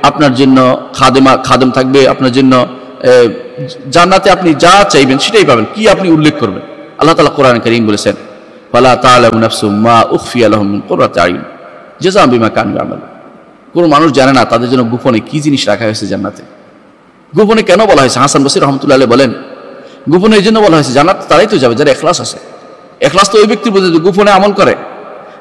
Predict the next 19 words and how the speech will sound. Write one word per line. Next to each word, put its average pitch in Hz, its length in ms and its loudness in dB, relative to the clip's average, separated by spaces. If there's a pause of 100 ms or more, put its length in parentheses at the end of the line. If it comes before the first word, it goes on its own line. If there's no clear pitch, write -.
রাতের 151 240 2
অন্ধকারে 190 340 2
কেউ 185 200 2
দেখেনি, 160 400 2 (260)
চুরি 196 280 -2
করে 180 180 2
আমল 151 180 2
করছে, 147 200 -2
স্ত্রীও 180 300 0
জানেনি। 147 360 2 (800)
সলফে 170 240 0
সালেহিন 180 240 0
এমন 165 180 2
মানুষও 165 300 2
ছিলেন 151 280 0
যারা 139 480 0 (460)
আমল 170 220 2
করতেন, 165 280 0
স্ত্রী 156 380 0